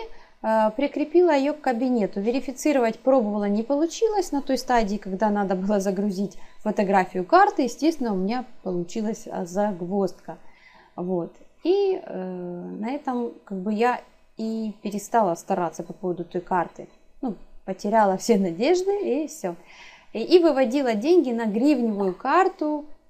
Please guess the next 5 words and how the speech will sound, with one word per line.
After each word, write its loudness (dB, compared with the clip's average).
а, -8
гривневую 4
визовскую 0
именную 2
карту, -6